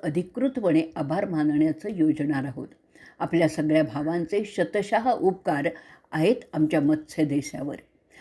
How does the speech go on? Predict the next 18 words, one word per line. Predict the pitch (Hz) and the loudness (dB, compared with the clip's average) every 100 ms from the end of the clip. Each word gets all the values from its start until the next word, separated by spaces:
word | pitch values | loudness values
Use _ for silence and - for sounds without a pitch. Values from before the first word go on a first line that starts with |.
| - - | -20 2
त्यानंतर | 247 277 277 269 208 | 4 6 4 2 2
तो | 208 | 2
मत्स्य | 185 180 - 247 | 2 -2 -2 -2
देशाचा | 185 170 180 160 165 | -2 -2 -4 0 2
राजा | 156 156 165 | 2 0 -2
हात | 180 185 | -2 -2
जोडून | 208 220 165 165 | 0 0 2 0
पांडवांची | 160 147 143 165 170 160 | 0 0 2 0 0 -4
क्षमा | 156 - 139 151 | -8 -4 -2 0
मागतो. | 185 175 - 214 - _ _ - - | -2 -4 -8 -14 -16 _ _ -20 0
अनवधानाने | 220 247 226 208 160 185 175 170 180 | 4 4 4 2 2 0 0 0 0
जर | 202 156 220 226 | -2 -2 0 0
काही | 214 175 165 | 0 2 0
कमी | 175 165 165 | 2 2 4
जास्त | 180 175 - | 2 0 -2
बोललं | 247 208 160 156 | 0 0 2 2
गेलेलं | 151 151 147 147 143 | 4 4 4 2 0
असेल | - 139 156 143 | -4 -6 -4 -4